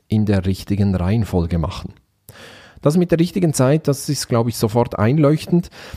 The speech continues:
Da gehört vielleicht auch ein bisschen Glück dazu, dass man eben die richtige Zeit erwischt. Aber es geht mir hier vor allem um die richtigen Dinge in der richtigen Reihenfolge.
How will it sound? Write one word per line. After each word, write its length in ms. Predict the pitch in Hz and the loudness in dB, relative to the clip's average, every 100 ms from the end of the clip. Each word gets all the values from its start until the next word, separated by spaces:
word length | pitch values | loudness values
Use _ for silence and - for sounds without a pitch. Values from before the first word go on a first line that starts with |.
| - | -10
Da 640 | 147 120 - 117 85 110 110 | -6 -4 -6 -12 -12 -6 -2
gehört 300 | 127 139 160 | 2 2 2
vielleicht 340 | 131 120 113 | 0 0 2
auch 140 | 107 110 | 0 2
ein 80 | |
bisschen 300 | 101 101 110 | 0 0 0
Glück 220 | 95 95 - | 0 0 -2
dazu, 440 | 80 - 113 208 | -6 0 0 2
dass 160 | 143 117 | 0 0
man 140 | 104 | 0
eben 200 | 101 107 | 0 0
die 80 | 98 | -2
richtige 380 | 98 - 90 92 | -2 -4 -6 -4
Zeit 320 | 82 78 78 | -2 -2 -4
erwischt. 400 | 78 123 - - - - - - | 0 0 0 -8 -18 -20 -16 -4
Aber 120 | 123 | -2
es 100 | 131 | 0
geht 220 | 139 - | -2 0
mir 200 | 147 151 | 0 0
hier 200 | 135 147 | 0 -2
vor 160 | - 107 | -2 -2
allem 240 | 123 139 | 0 0
um 140 | 120 | 0
die 160 | 98 98 | -2 -2
richtigen 500 | 101 143 - 165 139 | 0 -2 -2 -2 0
Dinge 340 | 127 127 127 - _ | 0 0 0 -4 _
in 160 | - 107 | -2 0
der 140 | 101 | 2
richtigen 520 | 87 85 - 92 98 - | 0 -4 -4 -2 -2 -2
Reihenfolge. 720 | - 78 82 90 76 65 73 | -4 -2 0 -2 -2 -6 -8